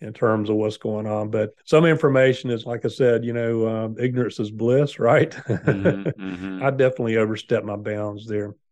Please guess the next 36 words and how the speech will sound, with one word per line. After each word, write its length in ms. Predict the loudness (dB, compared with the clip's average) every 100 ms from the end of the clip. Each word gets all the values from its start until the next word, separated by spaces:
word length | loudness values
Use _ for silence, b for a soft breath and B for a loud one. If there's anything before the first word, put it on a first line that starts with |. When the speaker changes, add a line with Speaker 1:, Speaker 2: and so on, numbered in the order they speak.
| _ _ _
Speaker 1:
I 80 | -2
made 280 | 2 2 2
some 160 | -2
good 240 | 2 2 4
decisions. 680 | 2 2 4 4 0 -6 -2
Once 300 | -2 -2 0
he 120 | -2
dropped 400 | 2 4 2 2
out 180 | 2 2
of 80 | -2
college 400 | -2 -2 -2 -4
and 100 | -4
came 220 | -2 0
back 240 | 0 -2 -4
home, 540 | -2 2 2 2 -4 _ _ _
he 300 | 4 6 8
immediately 480 | 6 6 4 4 2
gravitated 760 | 4 4 4 2 0 0 0
to 100 | 0
a 60 | 2
rough 280 | 2 0 0
crowd. 500 | -2 0 0 -2 -2
He 240 | -2 0
was 540 | 4 4 4 2 -2
not 280 | 0 0 2
following 600 | 4 6 6 4 2 0
our 260 | -4 -6 -6
house 380 | -4 -2 -2 -2
rules, 360 | -2 0 0
which 240 | 0 0 4
were 140 | 2
pretty 320 | 4 2 2
simple. 520 | 0 2 2 2 -2 -2
It's 160 | -2
like, 180 | -2 0
"Look, 320 | 2 4 2